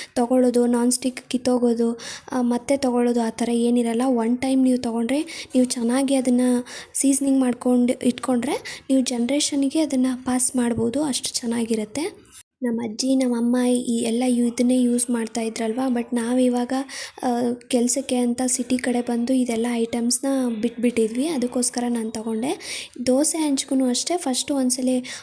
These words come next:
ಆನಿಯನ್ ಹಾಕಿ ಫ್ರೈ ಮಾಡಿಕೊಂಡು ಒಂದು ದೋಸೆ ಹಾಕ್ಕೊಂಡು ಆ ದೋಸೆಲೇ ನಾನು ಕ್ಲೀನ್ ಮಾಡ್ಕೊಂಡಿದ್ದೀನಿ. ಆಮೇಲೆ ನೆಕ್ಸ್ಟ್ ಡೇ ನಾನು ಒಂದ್ಸಲಿ ದೋಸೆ ಮಾಡಿದ್ದೆ. ಅದು ನೋಡಿ ಎಷ್ಟು ಚೆನ್ನಾಗಿ, ಎಷ್ಟು ಪರ್ಫೆಕ್ಟಾಗಿ ಬಂದಿದೆ ಅಂತ ಗೊತ್ತಾಗುತ್ತೆ. ಈ ಥರ ಸೀಸನಿಂಗ್ ಮಾಡಿ ಅಂತಲೂ ನಮಗೆ ಸ್ಟೋರ್ ಅವರೇನೆ ಹೇಳ್ಕೊಟ್ಟಿದ್ದು.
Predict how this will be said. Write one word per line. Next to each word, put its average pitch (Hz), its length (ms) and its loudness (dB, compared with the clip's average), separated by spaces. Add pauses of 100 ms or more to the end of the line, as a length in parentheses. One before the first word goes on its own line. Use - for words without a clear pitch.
ಆನಿಯನ್ 262 420 4
ಹಾಕಿ 254 180 0
ಫ್ರೈ 254 240 -2
ಮಾಡಿಕೊಂಡು 247 520 2
ಒಂದು 247 300 2
ದೋಸೆ 262 280 0
ಹಾಕ್ಕೊಂಡು 254 440 -2
ಆ 294 140 -2
ದೋಸೆಲೇ 269 560 -2
ನಾನು 269 560 0 (280)
ಕ್ಲೀನ್ 277 260 4
ಮಾಡ್ಕೊಂಡಿದ್ದೀನಿ. 247 760 0 (300)
ಆಮೇಲೆ 285 320 0
ನೆಕ್ಸ್ಟ್ 269 440 0
ಡೇ 330 100 0
ನಾನು 294 240 0
ಒಂದ್ಸಲಿ 254 420 -2
ದೋಸೆ 269 260 0
ಮಾಡಿದ್ದೆ. 247 460 -2
ಅದು 359 360 -2
ನೋಡಿ 254 260 2
ಎಷ್ಟು 262 440 -4
ಚೆನ್ನಾಗಿ, 254 480 -2
ಎಷ್ಟು 247 200 -4
ಪರ್ಫೆಕ್ಟಾಗಿ 247 560 -6
ಬಂದಿದೆ 233 320 -2
ಅಂತ 233 260 -6
ಗೊತ್ತಾಗುತ್ತೆ. 226 840 -6 (240)
ಈ 269 100 0
ಥರ 285 240 0
ಸೀಸನಿಂಗ್ 285 500 0
ಮಾಡಿ 254 280 2
ಅಂತಲೂ 262 320 0
ನಮಗೆ 262 280 0
ಸ್ಟೋರ್ 254 320 0
ಅವರೇನೆ 254 320 0
ಹೇಳ್ಕೊಟ್ಟಿದ್ದು. 240 880 -2